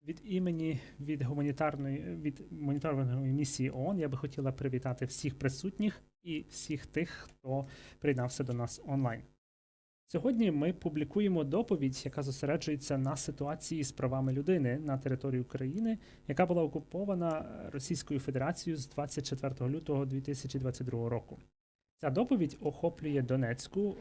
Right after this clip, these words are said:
Х-, Харківську, Херсонську, Луганську, Миколаївську та Запорізьку області і ситуацію, яка склалася після окупації на територіях, над якими Україна відновила контроль.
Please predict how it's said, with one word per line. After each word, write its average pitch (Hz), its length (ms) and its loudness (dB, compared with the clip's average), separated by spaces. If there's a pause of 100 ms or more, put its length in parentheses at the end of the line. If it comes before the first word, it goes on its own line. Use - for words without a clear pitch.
(120)
Х-, - 380 -16 (560)
Харківську, 156 640 -2
Херсонську, 147 640 -4
Луганську, 135 680 -2 (200)
Миколаївську 135 800 -2
та 160 320 -4
Запорізьку 139 840 -2 (500)
області 147 500 0 (840)
і 147 60 -16
ситуацію, 190 800 0 (760)
яка 147 160 2
склалася 160 500 4
після 175 380 -2
окупації 147 760 0
на 135 140 2
територіях, 165 800 0
над 139 160 -2
якими 156 260 2
Україна 139 320 0
відновила 123 400 2
контроль. 131 440 -2